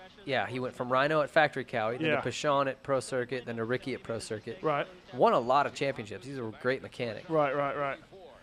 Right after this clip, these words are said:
Speaker 1: Oh,
Speaker 2: Oh.
Speaker 1: Digger.
Speaker 2: And
Speaker 1: Yikes.
Speaker 2: again, he, Tortelli had him passed, but he was, uh,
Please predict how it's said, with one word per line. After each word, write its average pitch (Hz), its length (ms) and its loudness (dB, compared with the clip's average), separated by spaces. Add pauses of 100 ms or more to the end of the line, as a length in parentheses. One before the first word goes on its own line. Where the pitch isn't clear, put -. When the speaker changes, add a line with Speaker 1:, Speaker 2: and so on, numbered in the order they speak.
(200)
Speaker 1:
Oh, 226 760 12
Speaker 2:
Oh. - 160 -8
Speaker 1:
Digger. 180 480 6 (1000)
Speaker 2:
And - 40 -2
Speaker 1:
Yikes. 147 240 6
Speaker 2:
again, 202 320 2
he, 160 160 -10 (320)
Tortelli 202 340 0
had 190 160 4
him 156 80 -2
passed, 165 480 -2 (300)
but 139 100 -10
he 151 120 -6
was, 151 340 -12 (840)
uh, 170 300 8